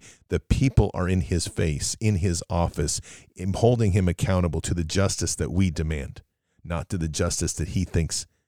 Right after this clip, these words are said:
that we demand, or worse, that they are directing him to do. We become the point on all operations. We become the influencers of the day. We become the warriors.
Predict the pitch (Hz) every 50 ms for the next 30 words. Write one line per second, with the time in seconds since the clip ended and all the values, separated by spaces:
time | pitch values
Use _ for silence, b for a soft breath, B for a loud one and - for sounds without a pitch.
0 | _ _ _ 78 78 71 71 71 76 73 76 82 - - - - _ _ _ _
1 | _ _ _ _ _ _ _ _ _ _ _ _ _ _ _ - - 82 80 73
2 | 80 92 82 78 - - - - _ _ 80 78 73 71 71 92 98 95 85 69
3 | 78 80 76 - 82 82 80 - - - 67 65 73 71 - - 71 65 65 62
4 | - - _ _ _ _ _ _ _ _ _ _ _ _ _ _ _ _ _ _
5 | _ _ _ _ _ _ _ _ _ _ _ _ _ _ - 78 92 98 101 107
6 | 113 113 107 107 101 - - 101 95 92 92 85 82 - - - - 87 87 85
7 | - - - 87 85 - - 87 87 80 78 78 - - 85 82 82 78 - -
8 | 71 - - - - - - _ _ _ _ _ _ _ _ _ _ _ _ _
9 | _ _ 78 87 98 98 92 87 92 - - 98 92 90 90 73 - 95 98 101
10 | - - - 87 85 80 - - 85 76 - - - 85 76 80 78 71 85 80
11 | 71 - - - - _ _ _ _ - _ _ _ _ _ _ _ _ _ _
12 | _ _ _ _ _ _ _ 92 90 87 78 80 80 - - 92 82 78 76 78
13 | 76 82 85 95 101 98 87 - - - - - - -